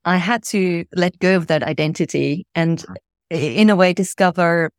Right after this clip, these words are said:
Speaker 1: who I am or who I wanted to be or to become.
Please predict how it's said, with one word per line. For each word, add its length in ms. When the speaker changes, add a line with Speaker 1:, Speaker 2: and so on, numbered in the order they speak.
Speaker 1:
who 200
I 160
am 320
or 160
who 140
I 40
wanted 460
to 300
be 280
or 80
to 140
become. 520